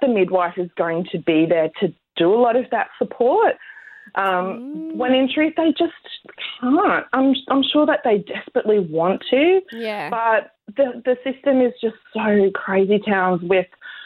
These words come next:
Speaker 1: um, reporting and documenting and, um, you know, it, there's just not a lot of time left for them to do the work that they want to do. So, um, it, it was just a massive calling for me. It was
Speaker 2: Yes.
Speaker 1: really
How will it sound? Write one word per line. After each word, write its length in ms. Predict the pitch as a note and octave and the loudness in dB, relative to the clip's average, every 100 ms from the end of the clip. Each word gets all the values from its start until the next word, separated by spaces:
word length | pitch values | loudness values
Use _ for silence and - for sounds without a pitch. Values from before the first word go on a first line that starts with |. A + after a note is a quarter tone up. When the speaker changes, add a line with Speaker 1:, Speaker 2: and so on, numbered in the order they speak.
| - - | -18 -4
Speaker 1:
um, 460 | G#3+ G3 E3+ E3 G3 | 0 2 4 2 4
reporting 720 | G3+ G#3 - G3+ G#3 G3 F#3 | 2 0 -2 0 2 2 2
and 140 | E3+ E3 | 0 -2
documenting 880 | F#3 - G#3 F#3 F3+ G#3 F3+ E3+ E3 | -4 -2 0 2 0 0 2 2 2
and, 220 | E3 F#3 - - - - - | 0 -2 -8 -14 -14 -12 -2
um, 600 | G3 F#3 D3+ D3+ D#3+ - - _ _ - _ _ _ _ - | 0 2 2 2 0 -2 -10 _ _ -20 _ _ _ _ -2
you 140 | A3+ | 0
know, 140 | G#3+ G3+ | 2 2
it, 280 | G3 A3 B3 | 0 -2 -2
there's 180 | B3 G#3 | -2 -2
just 160 | C4+ C4+ | -2 0
not 160 | B3+ | 2
a 40 | A#3 | 4
lot 160 | G#3+ F#3+ | 2 0
of 80 | - - | -6 -10
time 240 | F#3 F3 | -6 -4
left 260 | F3 E3 E3+ - | 0 0 -2 -8
for 80 | F#3 | -2
them 220 | E3+ E3 E3 | 0 -2 -4
to 100 | E3 | -2
do 200 | F3 E3+ | 0 2
the 80 | D#3+ | 0
work 400 | D3+ D#3 D3+ - F3 | 0 0 0 -2 -6
that 120 | - | -4
they 120 | D3 | 0
want 260 | D3 D3 D3 | 0 0 -4
to 100 | C3+ | -4
do. 280 | C#3+ C3+ D3 - | 0 0 -2 -2
So, 220 | D3+ E3 - - - - - | -2 -2 -6 -18 -18 -14 -6
um, 540 | F3 D3+ D3 D#3 E3 _ _ _ _ _ _ _ - | -2 0 0 -2 -4 _ _ _ _ _ _ _ -4
it, 160 | F#3+ - | -2 2
it 140 | A3 | 2
was 140 | G#3+ G#3 | 2 0
just 160 | A#3 G#3 | 0 -2
a 60 | |
massive 400 | F#3+ E3 - D3+ | -2 -4 -4 -6
calling 400 | - D3+ C3+ C#3+ C#3+ | -2 -2 0 -4 -6
for 80 | D3+ | -4
me. 440 | C3+ - D3 D3+ - | -2 0 -2 -2 -2
It 120 | D#3+ | 0
was 160 | D#3+ | -2
Speaker 2:
Yes. 80 | D3+ | 0
Speaker 1:
really 580 | E3+ D#3+ D#3 D3 D3 | 0 2 2 0 0